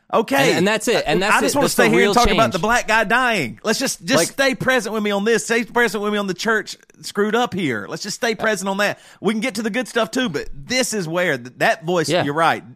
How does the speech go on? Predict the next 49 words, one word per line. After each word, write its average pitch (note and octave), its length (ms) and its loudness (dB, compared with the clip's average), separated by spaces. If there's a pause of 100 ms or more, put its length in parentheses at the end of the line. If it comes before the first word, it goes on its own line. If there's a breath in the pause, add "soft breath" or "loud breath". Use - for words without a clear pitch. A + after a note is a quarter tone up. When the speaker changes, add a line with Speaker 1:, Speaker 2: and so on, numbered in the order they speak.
Speaker 1:
isn't D3 260 -6
being C3+ 140 -2
Speaker 2:
Well, F3+ 120 2
Speaker 1:
heard. - 240 -6 (460)
Speaker 2:
and D#3+ 120 0
that's A3 180 0
why A3 160 2
that's F3 200 -2
like, D#3 240 -2
I D#3+ 120 0
like, E3+ 340 0
there's E3 160 0
a F#3+ 60 0
few C4+ 460 -2 (440)
Christians F#3+ 500 -2
that C3+ 100 -2
I C3+ 40 -2
still G#3 220 0
like C#3+ 200 0
following, C3+ 520 0
and, A#2 60 -2
like, A#2 140 -4
Shane E3 340 -4
Claiborne B2+ 560 -2
is G#2+ 120 -4
one C3 240 0
of A2 80 -4
'em. F#2 420 -10
And D3 100 -2
it's C#3+ 80 -4
because, A3+ 440 -2
like, G3 160 -2
his D3+ 200 -4
tweets, A3+ 340 -2
he's G3+ 180 -6
fucking G#3+ 540 -4 (220)
angry. G#3+ 680 -2 (200 soft breath)
He, G#3 80 -2
like, G#3+ 140 -2
Speaker 1:
Yeah. G3+ 60 -6
Speaker 2:
tweets B3+ 240 -2
at A3 140 0
senators. G#3 480 -2
He's C#3+ 160 -6
like, C#3 160 -2
"Hey, A3+ 100 0
this G#3+ 180 -2
is E3+ 120 -8
shitty F3 480 -4